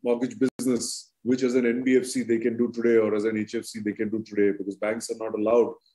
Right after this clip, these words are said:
uh, to lend, um, to parts of, uh, the real estate, uh, sector. And a good blended return on the mortgage business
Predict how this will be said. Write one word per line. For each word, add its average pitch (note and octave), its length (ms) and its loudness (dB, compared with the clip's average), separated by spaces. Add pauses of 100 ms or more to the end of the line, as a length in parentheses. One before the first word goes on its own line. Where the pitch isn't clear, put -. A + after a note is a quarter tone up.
(240)
uh, G2 160 -2
to A2+ 140 -6
lend, A2+ 420 2 (420)
um, G2+ 400 -2 (340)
to A2 420 -2
parts A#2 320 2
of, A2+ 160 2 (160)
uh, G2+ 320 0 (360)
the G2+ 320 0
real A2 200 2
estate, A2 540 -2
uh, F#2+ 140 0
sector. A2 500 0 (500)
And B2+ 320 0 (600)
a - 80 2
good E3 480 2
blended C#3 400 2
return A#2 460 4 (520)
on A#2+ 160 -2
the C3 80 0
mortgage A#2 420 2
business A#2 540 -2